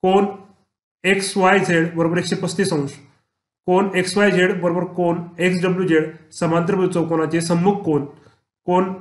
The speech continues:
वाय व कोन डब्ल्यू हे काय आहेत? समांतरभुज चौकोनाचे सम्मुख कोन आहेत. मग सम्मुख कोन कसे असतात? एकरूप असतात. म्हणून कोन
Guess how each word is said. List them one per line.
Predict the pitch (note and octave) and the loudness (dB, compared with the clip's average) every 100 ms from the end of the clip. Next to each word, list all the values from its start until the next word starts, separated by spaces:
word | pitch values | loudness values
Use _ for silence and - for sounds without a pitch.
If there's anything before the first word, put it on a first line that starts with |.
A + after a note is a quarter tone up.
| D#3+ | 0
वाय | E3+ F#3 - E3+ | 4 4 2 -2
व | F3+ | -4
कोन | F3 F3+ F3+ G3 E3+ | -2 -2 -2 -2 -2
डब्ल्यू | F#3 F3 C3+ - - _ E3 | 0 0 -2 -6 -18 _ -4
हे | D#3+ | 0
काय | F3 E3+ | 2 2
आहेत? | F3 - - - - | 0 -4 -18 -20 -8
समांतरभुज | F3 E3 E3 G3 E3+ | -2 0 0 0 0
चौकोनाचे | E3+ D#3+ D#3+ D#3+ F#3+ | -2 -2 0 0 -2
सम्मुख | F#3+ E3+ E3+ - | -2 -2 0 0
कोन | F3+ D#3+ | 0 0
आहेत. | C#3+ C#3+ - _ _ _ _ _ _ - | 0 -6 -16 _ _ _ _ _ _ -8
मग | |
सम्मुख | E3+ F3+ G3 G3 | -2 0 0 0
कोन | G3+ | 0
कसे | G3 G3 | 0 0
असतात? | G3 F#3+ F#3+ | -2 -2 -4
एकरूप | F3 G#3+ G3 | -2 0 0
असतात. | F#3 - D3+ D#3+ | 0 -2 -4 -2
म्हणून | E3+ F#3+ G3 | 0 0 -2
कोन | - F3 F3 | -2 -2 -2